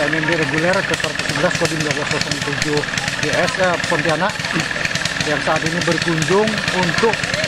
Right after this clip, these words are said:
melihat secara langsung, eh, perolehan, eh, sasaran fisik yang sudah dikerjakan sampai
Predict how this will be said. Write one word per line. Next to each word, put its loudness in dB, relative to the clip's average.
melihat 2
secara 2
langsung, 2
eh, 2
perolehan, 4
eh, 4
sasaran 2
fisik 0
yang 0
sudah 2
dikerjakan 0
sampai 0